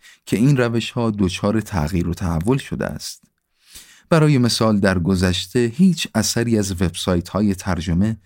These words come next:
یا دیکشنری‌های آنلاین نبود. مترجمان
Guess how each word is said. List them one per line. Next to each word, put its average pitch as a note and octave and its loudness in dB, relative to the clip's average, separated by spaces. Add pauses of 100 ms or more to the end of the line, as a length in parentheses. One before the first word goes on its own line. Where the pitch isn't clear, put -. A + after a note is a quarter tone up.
(380)
یا F#2+ 4
دیکشنری‌های E2+ 0
آنلاین E2 0
نبود. F2 -2 (1080)
مترجمان A#2 0